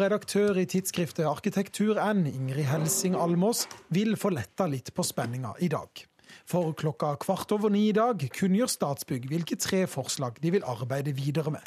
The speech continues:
hvor en av de tre vil bli pekt ut som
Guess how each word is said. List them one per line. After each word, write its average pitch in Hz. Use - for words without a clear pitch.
hvor 143
en 175
av 190
de 196
tre 226
vil 165
bli 262
pekt 160
ut -
som 110